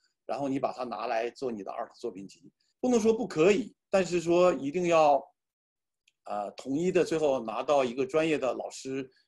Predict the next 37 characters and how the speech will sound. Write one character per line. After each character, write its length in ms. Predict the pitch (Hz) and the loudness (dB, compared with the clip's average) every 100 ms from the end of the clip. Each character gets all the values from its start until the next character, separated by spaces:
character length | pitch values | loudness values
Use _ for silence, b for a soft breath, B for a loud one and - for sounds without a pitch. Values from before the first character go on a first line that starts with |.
| - | -8
呃， 240 | 107 104 | -4 -4
或 160 | - 135 | -4 -6
者 100 | 98 | -6
是 160 | 104 127 | -8 -4
专 180 | 143 | -2
业 80 | 139 | 0
的 60 | 127 | -2
机 160 | - | -6
构 160 | 127 131 | -4 -4
来 120 | 110 | -4
帮 260 | - 139 143 | -4 -4 -4
你 200 | 107 85 _ _ _ | -6 -12 _ _ _
来， 260 | - 110 113 _ | -8 -6 -8 _
来 160 | - 113 | -12 -12
看， 380 | - - 139 95 | -8 -6 -6 -8
就 140 | - | -14
是 60 | 110 | -10
说 180 | 117 123 | -6 -8
你， 220 | 113 101 _ | -10 -20 _
你， 340 | 117 110 101 - _ _ | -16 -14 -16 -20 _ _
你 100 | 170 | -8
所 140 | 143 | -6
申 160 | - 196 | -4 -4
请 140 | 160 | -4
的 100 | 120 | -4
大 160 | 131 123 | -2 -2
学 220 | - 113 | -4 -10
需 180 | 117 - | -10 -10
不 60 | 180 | -8
需 140 | - | 2
要 180 | 175 143 | 4 4
这 200 | - 165 | 2 -2
一 120 | 143 | -2
类 140 | 139 143 | 0 -2
的 120 | 120 | -4
作 180 | 113 156 | -4 -6
品， 180 | - | -6